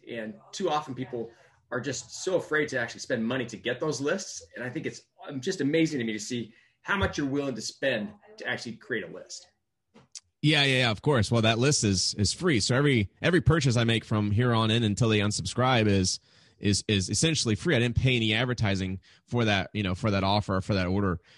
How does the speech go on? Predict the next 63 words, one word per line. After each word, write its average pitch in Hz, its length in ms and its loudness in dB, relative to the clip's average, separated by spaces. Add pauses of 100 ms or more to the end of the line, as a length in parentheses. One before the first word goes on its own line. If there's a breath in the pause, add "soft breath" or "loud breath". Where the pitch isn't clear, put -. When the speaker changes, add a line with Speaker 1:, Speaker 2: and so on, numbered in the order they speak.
(140 soft breath)
Speaker 2:
to, 92 200 2
to 101 120 -2
come 101 260 2
in. 107 100 2
And 98 100 2
that's 110 260 0
the 107 100 -4
biggest 104 340 0
thing 104 160 -4
that 98 80 -2
I 92 60 -4
think 107 180 -4
is 95 80 -4
a 95 60 -4
good 95 160 0
takeaway 104 400 -2
is 92 160 -4
building 113 280 -2
your 101 120 0
list, 98 400 0
building 107 260 0
your 98 80 0
lead 95 180 2
database, 95 440 0 (220 loud breath)
and 139 60 -2
just 220 180 2
talking 143 400 0
to 87 160 -2
'em, 80 100 -6
like, 95 260 -2 (300 soft breath)
you 190 140 0
know, 107 180 2
just 139 220 -4
having 123 220 0
a 147 60 2
great 120 240 0
conversation 143 520 0
with 143 100 0
'em. 151 180 0 (220 loud breath)
I 120 100 0
get 156 140 2
emails, 139 400 4
like, 123 100 4
I 165 120 4
email 165 260 4
'em 139 80 0
from 139 120 -2
my 127 140 2
name. 123 240 2
It 107 80 0
comes 123 240 0
from 117 160 -2
Trey. 110 400 2 (340 loud breath)
Uh, 104 320 2
and 104 100 0
so 113 380 2
I 117 140 4
get 135 140 2
emails 123 420 2
every 123 160 4
single 139 240 2
day 143 240 4
of 107 160 0